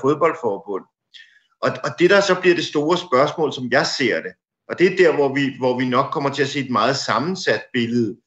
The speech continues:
at så tror jeg faktisk, Musepe med, med erfaringerne, øh, fra, fra forretningslivet og Sydafrika og sådan noget lignende, så vil han måske også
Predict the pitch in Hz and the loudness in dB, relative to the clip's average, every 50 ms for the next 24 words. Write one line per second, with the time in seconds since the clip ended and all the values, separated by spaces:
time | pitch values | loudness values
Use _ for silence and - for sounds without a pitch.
0 | _ _ _ _ _ _ - 131 - 196 185 185 - 214 170 170 - 127 117 - | _ _ _ _ _ _ -4 0 0 0 0 2 4 4 4 4 4 2 2 0
1 | - 139 135 117 - - 120 113 117 123 156 143 - - _ 127 139 139 131 - | 0 -2 -4 -6 -4 -4 -2 -2 -2 -2 -4 -8 -10 -12 _ -4 0 0 0 0
2 | - - - 131 131 123 110 101 117 - - 147 156 165 165 160 165 156 139 127 | 0 -4 -6 -2 0 2 2 2 2 0 2 2 4 4 4 2 0 0 -2 0
3 | 123 120 117 104 - - _ _ _ _ _ - 117 113 104 98 92 95 92 87 | 2 2 0 0 -2 -6 _ _ _ _ _ 0 2 2 2 4 2 2 2 2
4 | 85 95 104 - - 123 113 107 101 92 85 80 82 - - - 123 113 - 117 | 0 -2 -4 -2 2 4 4 4 4 2 2 0 -2 -2 -2 -2 -4 -2 -2 -2
5 | - 110 135 170 170 - 190 185 165 131 - - 135 131 131 120 120 117 104 95 | 0 0 0 0 0 0 -2 -2 -2 -2 -2 -2 0 0 0 0 -2 -2 -2 -2
6 | 92 95 - 151 175 202 196 151 120 117 - - 135 127 135 127 110 110 110 - | -2 -2 -2 0 2 4 4 4 2 0 -4 -6 -6 -2 0 0 0 0 -2 -4
7 | 127 123 117 110 110 113 117 120 - _ _ _ _ _ _ _ - - - 135 | -4 -4 -4 -4 -4 -8 -10 -10 -12 _ _ _ _ _ _ _ -12 -4 -2 0
8 | 131 160 175 147 143 156 175 190 196 196 190 - - - 147 139 131 - - 67 | 2 2 2 2 2 2 2 2 2 0 0 -2 0 0 2 2 2 0 0 -2
9 | 82 101 120 143 147 - 190 160 | 0 2 2 2 2 2 0 0